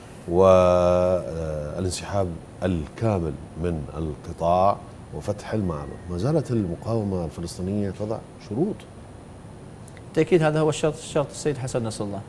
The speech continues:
Speaker 1: مهم.
Speaker 2: لا تتوقف الحرب
Speaker 1: مهم.
Speaker 2: إلا بتوقف الحرب على غزة
Speaker 1: مهم.
Speaker 2: والانسحاب من
Speaker 1: وفتح
Speaker 2: غزة.
Speaker 1: المعابر.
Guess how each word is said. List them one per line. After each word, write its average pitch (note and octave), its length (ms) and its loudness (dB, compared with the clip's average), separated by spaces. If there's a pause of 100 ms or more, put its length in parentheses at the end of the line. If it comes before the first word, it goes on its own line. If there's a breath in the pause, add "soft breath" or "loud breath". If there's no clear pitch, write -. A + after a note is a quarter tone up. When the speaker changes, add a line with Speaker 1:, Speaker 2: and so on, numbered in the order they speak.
(240)
Speaker 1:
مهم. D#2+ 80 -8 (500)
Speaker 2:
لا C3+ 100 2
تتوقف C3 440 -2
الحرب B2+ 360 0 (280)
Speaker 1:
مهم. E2 100 -8 (580)
Speaker 2:
إلا A2+ 100 0
بتوقف B2+ 340 -2
الحرب C3 340 -2
على F#2+ 280 -4
غزة F#2+ 200 -8 (160)
Speaker 1:
مهم. E2+ 200 -8
Speaker 2:
والانسحاب A#2 680 -4 (960)
من A2 60 -2
Speaker 1:
وفتح G#2 220 0
Speaker 2:
غزة. A2 80 2
Speaker 1:
المعابر. E2+ 520 2